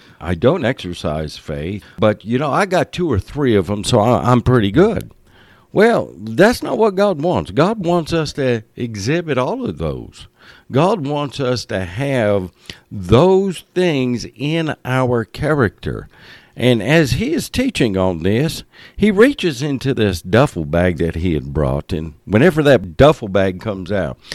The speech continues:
uh, there's something weird that is about ready to happen. Well, you know what comes out? Comes out one of those ninja blenders and an extension cord.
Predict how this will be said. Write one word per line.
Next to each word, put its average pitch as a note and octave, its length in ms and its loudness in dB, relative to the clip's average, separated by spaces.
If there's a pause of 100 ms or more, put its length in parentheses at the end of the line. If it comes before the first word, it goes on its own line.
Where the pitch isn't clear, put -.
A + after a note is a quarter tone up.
(220)
uh, E2+ 380 0
there's G#2+ 340 4
something G#2 540 -2
weird F2+ 280 2
that D2 140 -2
is D2+ 160 -4
about D#2+ 360 0
ready E2 300 0
to D2+ 120 -4
happen. C#2 500 -6 (440)
Well, B2+ 320 6
you A2 180 2
know A#2+ 120 2
what A#2+ 200 2
comes A2 260 0
out? A2+ 300 0 (300)
Comes A2+ 320 2
out G2+ 180 2
one G2+ 220 -2
of E2+ 80 2
those F#2+ 240 4
ninja G2 680 2
blenders D#2 800 0 (800)
and G#2+ 180 4
an A2+ 140 6
extension G2+ 720 2
cord. D2+ 540 0